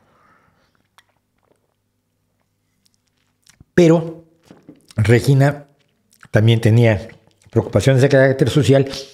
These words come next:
y se integró en el movimiento del sesenta y ocho del que hablé ya un poco la semana pasada. Eh, así que el dos de octubre, cuando se produce la matanza que da fin al movimiento estudiantil del sesenta y ocho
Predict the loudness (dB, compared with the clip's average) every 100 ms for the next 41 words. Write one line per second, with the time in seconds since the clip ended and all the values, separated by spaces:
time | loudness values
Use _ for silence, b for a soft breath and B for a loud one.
0 | B -2 2 2 2 2 2 2 2 2
1 | 2 2 2 0 0 -2 0 0 0 0
2 | 0 -2 -2 0 0 0 -6 _ _ _
3 | _ _ _ _ _ _ 0 0 -2 B
4 | B B B -2 0 0 0 0 2 2
5 | 2 0 0 0 0 -6 B B B B
6 | B B B B -4 2 4 4 2 -4
7 | -14 _ _ _ _ _ -2 0 0 0
8 | 0 -14 _ _ _ 0 0 2 2 2
9 | 0 -2 0 0 2 -2 -2 0 0 -2
10 | -4 0 2 2 2 0 2 0 0 0
11 | 0 0 -2 0 2 0 0 0 2 2
12 | 2 2 2 0 -4 -2 -2 0 0 0
13 | -2 -2 -2 0 0 0 0